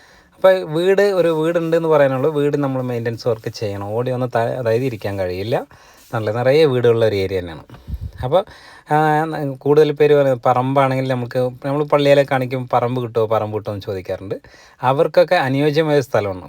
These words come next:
പിന്നെ ഈ പറഞ്ഞ മാതിരി നാൽപത്തിമൂന്ന് സെന്റ് സ്ഥലമാണ്, നാൽപത്തിമൂന്ന് സെന്റ് പതിനഞ്ച് ലക്ഷം രൂപ. ഇനി അതല്ല, ഇനി മൊത്തം എടുക്കാം, പിന്നെ നാൽപത്തിമൂന്ന്, എൺപത്തിയാറ് സെന്റ് സ്ഥലമാണ്. അപ്പോൾ ഇത് മൊത്തമായിട്ട് അങ്ങനെ എടുക്കാമെന്ന് അവർക്ക് അങ്ങനെ എടുക്കാൻ പറ്റും.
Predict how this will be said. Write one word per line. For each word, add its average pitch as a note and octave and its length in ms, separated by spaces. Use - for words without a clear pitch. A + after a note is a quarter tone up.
പിന്നെ D3 240
ഈ - 100
പറഞ്ഞ D3+ 220
മാതിരി D3+ 220
നാൽപത്തിമൂന്ന് D3+ 640
സെന്റ് C#3 240
സ്ഥലമാണ്, A2 380
നാൽപത്തിമൂന്ന് B2+ 680
സെന്റ് B2+ 280
പതിനഞ്ച് G#2+ 320
ലക്ഷം G2 260
രൂപ. F#2 220
ഇനി B2+ 180
അതല്ല, C#3+ 320
ഇനി C#3+ 220
മൊത്തം C#3 220
എടുക്കാം, C#3 300
പിന്നെ B2+ 240
നാൽപത്തിമൂന്ന്, C3+ 580
എൺപത്തിയാറ് C3 640
സെന്റ് B2+ 220
സ്ഥലമാണ്. A2 340
അപ്പോൾ C3+ 160
ഇത് D3 160
മൊത്തമായിട്ട് C#3+ 380
അങ്ങനെ C#3 180
എടുക്കാമെന്ന് D3 360
അവർക്ക് C3 300
അങ്ങനെ B2 240
എടുക്കാൻ G2+ 320
പറ്റും. C#3 220